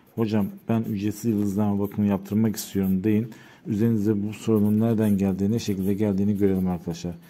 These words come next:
Dediğim gibi Ercüment Hocam Instagram kanalından bizlere ulaşın.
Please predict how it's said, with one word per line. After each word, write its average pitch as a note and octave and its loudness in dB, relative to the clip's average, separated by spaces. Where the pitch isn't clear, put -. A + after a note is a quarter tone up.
Dediğim A2+ 4
gibi F#2 -2
Ercüment A2 0
Hocam F#2+ -2
Instagram G2+ -2
kanalından G#2 -2
bizlere F#2+ -4
ulaşın. F#2+ -6